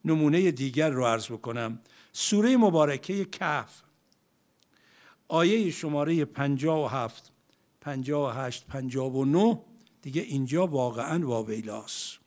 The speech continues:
آیه پنجاه و هفت: "و من اظلم ممن ذکر بآیات ربه فاعرض عنها و نسی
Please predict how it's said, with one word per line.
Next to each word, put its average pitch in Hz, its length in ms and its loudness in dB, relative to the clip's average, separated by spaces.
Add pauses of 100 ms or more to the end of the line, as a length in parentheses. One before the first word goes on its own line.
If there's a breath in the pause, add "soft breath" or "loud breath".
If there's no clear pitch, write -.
(1160 soft breath)
آیه 233 420 6
پنجاه 202 600 2
و 196 320 2 (260)
هفت: - 520 0 (760 soft breath)
"و 226 140 8
من 262 380 6 (100)
اظلم 123 840 0 (1120 soft breath)
ممن 208 840 6
ذکر 185 840 2
بآیات 156 840 2
ربه 170 840 0 (580 soft breath)
فاعرض 147 1120 -2
عنها 160 880 0 (440 soft breath)
و 147 320 0
نسی 156 760 2